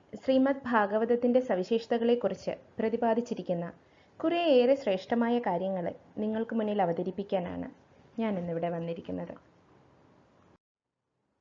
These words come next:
ശ്രീമദ് ഭാഗവതം ഈശ്വരനെക്കുറിച്ചുള്ള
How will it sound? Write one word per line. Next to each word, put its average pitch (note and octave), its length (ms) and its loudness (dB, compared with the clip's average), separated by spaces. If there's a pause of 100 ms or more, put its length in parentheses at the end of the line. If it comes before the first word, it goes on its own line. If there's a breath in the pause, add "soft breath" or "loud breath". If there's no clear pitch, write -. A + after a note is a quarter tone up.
(1600)
ശ്രീമദ് E4 400 2
ഭാഗവതം A#3+ 560 6 (300)
ഈശ്വരനെക്കുറിച്ചുള്ള D4 1000 4